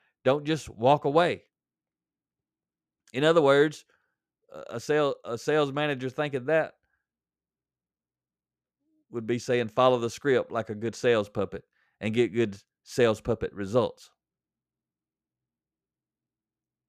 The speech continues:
But I didn't want him to stay with me, if you remember. He asked me,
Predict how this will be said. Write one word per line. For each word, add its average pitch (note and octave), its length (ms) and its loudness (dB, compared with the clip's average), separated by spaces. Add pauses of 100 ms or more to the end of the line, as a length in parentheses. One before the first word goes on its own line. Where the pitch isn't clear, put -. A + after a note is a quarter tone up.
(360)
But C3 100 2
I D3+ 80 6
didn't F3+ 240 4
want G3+ 300 4
him E3+ 160 0
to C3+ 100 -6
stay C3 260 2
with A#2+ 240 0
me, G2 140 -8
if G#2+ 140 -10
you B2+ 80 -2
remember. A#2 480 -4 (1300)
He D#3 140 -2
asked E3+ 220 2
me, E3 280 -2